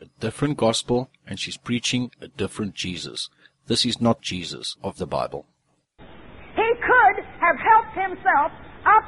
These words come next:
Speaker 2: until the point where he said, "I commend my spirit into your hands." At that point, he couldn't do nothing for himself anymore. He had become sin.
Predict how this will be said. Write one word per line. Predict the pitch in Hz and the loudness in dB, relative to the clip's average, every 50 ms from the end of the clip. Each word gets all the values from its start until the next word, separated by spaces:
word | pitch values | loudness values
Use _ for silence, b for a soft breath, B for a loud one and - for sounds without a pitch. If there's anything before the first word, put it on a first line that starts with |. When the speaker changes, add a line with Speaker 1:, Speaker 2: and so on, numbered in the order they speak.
| - - | -2 -4
Speaker 2:
until | 359 359 320 - - - 440 427 392 349 349 381 370 - - - - 202 | -2 -2 -2 -4 -8 -6 2 6 6 6 6 4 2 -8 -16 -18 -2 0
the | 330 339 | 0 0
point | - - - 440 403 349 359 370 - - - - - - - - - - - - | 0 2 4 4 4 4 2 -2 -8 -16 -20 -20 -20 -20 -20 -20 -20 -20 -6 2
where | 330 370 370 370 339 | 6 6 8 8 6
he | 381 440 453 508 - | 2 0 -2 -2 0
said, | - 392 330 320 330 370 359 - - - - | 0 2 4 4 2 0 -2 -10 -14 -12 2
"I | - 330 381 392 403 415 427 427 415 - | 6 8 8 8 8 6 4 2 -2 -2
commend | - 349 330 349 392 440 440 403 | -6 -6 -4 -4 -6 -6 -4 -2
my | 381 381 392 381 392 - | 0 0 0 0 -2 -6
spirit | - - 392 403 403 381 | -6 -2 0 0 0 0
into | 359 349 330 330 | -2 -4 -6 -6
your | 294 359 392 302 | -2 -2 -2 -2
hands." | 359 339 269 220 185 - - - - - - - - - - - - - - - - - - - - - - - | -2 -6 -6 -8 -12 -16 -18 -20 -20 -20 -20 -20 -20 -20 -20 -20 -20 -20 -20 -20 -20 -20 -20 -20 -20 -20 -6 -6
At | 285 254 - | -6 0 0
that | 349 359 359 | 0 0 2
point, | - 381 381 370 | 2 0 0 0
he | 339 - | -2 -4
couldn't | - 349 349 320 | -4 -4 -4 -4
do | 370 427 | -2 -2
nothing | 453 453 320 254 | -2 -2 -2 -4
for | - 254 | -6 -6
himself | 240 - - 226 226 - | -8 -4 -2 -4 -2 -2
anymore. | 220 202 196 185 175 135 - - - - - - - - - | -6 -10 -8 -10 -10 -12 -12 -18 -20 -20 -20 -20 -20 -18 -4
He | - 370 440 453 | -2 2 4 6
had | 392 392 349 262 220 | 6 6 4 4 2
become | 302 294 - - 403 440 440 453 453 - - 427 | -4 -4 0 4 6 6 6 6 2 -4 -4 -2
sin. | 427 392 262 202 | -2 0 -2 -2